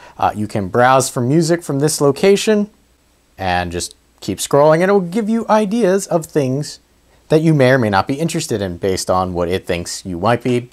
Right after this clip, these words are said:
on what you have looked at. Now, this last bit here is the newest bit, and this is for the home automation, uh, because they are really gearing this towards being a home automation hub unto itself.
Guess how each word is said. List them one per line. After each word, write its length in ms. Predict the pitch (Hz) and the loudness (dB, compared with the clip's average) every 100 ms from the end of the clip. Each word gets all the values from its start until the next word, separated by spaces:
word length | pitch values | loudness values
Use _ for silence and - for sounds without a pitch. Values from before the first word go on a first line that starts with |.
| _ _ _ | _ _ _
on 320 | 98 95 98 - | -4 -4 -6 -10
what 160 | - - | -14 -10
you 60 | |
have 180 | - 95 | -6 0
looked 180 | 196 - | 0 2
at. 220 | 110 - - - - | 0 0 -10 -18 0
Now, 240 | 170 175 | 4 4
this 320 | - 110 107 151 | 2 -2 0 2
last 400 | 165 170 - _ - | 2 2 -4 _ -2
bit 200 | 160 151 | -2 0
here 260 | - 226 | 0 2
is 320 | 233 156 143 123 | 2 2 2 0
the 140 | 113 | 0
newest 360 | 131 214 220 226 | 4 4 4 2
bit, 160 | 226 | 0
and 200 | 151 139 | 0 0
this 160 | 175 185 | 0 0
is 100 | 170 | 0
for 160 | 180 | 2
the 160 | 165 165 | 2 2
home 400 | 156 - 202 208 | -2 0 2 4
automation, 800 | 170 185 170 165 175 - 120 90 - - - | 4 4 4 2 0 0 -4 -6 -12 -20 -6
uh, 160 | 98 98 | -2 0
because 340 | 107 - 101 | -2 -4 -2
they 140 | 107 | 0
are 240 | 107 113 104 | 2 2 2
really 340 | 101 160 165 | 2 4 4
gearing 380 | 143 151 160 151 | 2 2 2 2
this 160 | 147 - | -2 -4
towards 400 | - 139 131 123 | 0 0 0 -4
being 320 | 123 120 127 | -4 -4 -4
a 320 | 104 98 98 _ _ | -4 -4 -6 _ _
home 220 | 104 107 | -2 0
automation 580 | 90 95 90 - 98 98 _ | 0 -2 -4 -6 -8 -8 _
hub 360 | - 196 95 - | 0 2 2 0
unto 360 | 104 90 98 | -6 -4 -6
itself. 460 | 98 - 165 - | -4 0 0 0